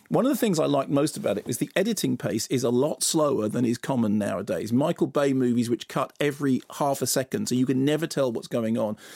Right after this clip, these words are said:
These films, these sequences, these special effects sequences are done with a much slower, sort of circling, elegiac pace almost that is attempting to capture the beauty of things. There are certain images that really stuck with me, of Kong standing up with the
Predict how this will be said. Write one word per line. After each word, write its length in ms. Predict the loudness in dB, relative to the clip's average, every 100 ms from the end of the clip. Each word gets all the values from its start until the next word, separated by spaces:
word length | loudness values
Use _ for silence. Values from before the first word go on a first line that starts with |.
| -20 -2
These 180 | 0 0
films, 400 | 2 2 2 0
these 340 | 0 0 0 -2
sequences, 540 | 0 0 0 0 0
these 140 | 0 0
special 280 | 0 -2 0
effects 240 | -2 -2
sequences 420 | -4 -4 -4 -4 -2
are 80 | -4
done 420 | 0 2 0 -2 -10 -20 -20 -16 -2
with 160 | 2
a 60 | 2
much 380 | 4 2 2 -2
slower, 420 | 0 2 4 2
sort 160 | 0
of 80 | -2
circling, 540 | 0 2 0 0 -2 0
elegiac 680 | 0 2 2 2 2 0 -2
pace 260 | -2 -2
almost 400 | 0 0 0 -2
that 100 | 0
is 180 | 0 0 -6 _ _ _ -6
attempting 440 | -4 0 0 0 -2
to 80 | -2
capture 440 | -2 -2 0 -2
the 140 | 0
beauty 500 | -2 0 -2 -2 -4
of 100 | -4
things. 160 | -2 0
There 80 | 0
are 40 |
certain 340 | 0 2 2 2
images 320 | 0 0 -2
that 120 | 0
really 200 | -2 0
stuck 280 | 0 0 0
with 220 | -2 -2
me, 180 | -8 -10
of 140 | -10
Kong 280 | -4 -2 -2
standing 440 | -2 0 0 0
up 140 | 0 -2
with 180 | -6 -2
the 180 | -2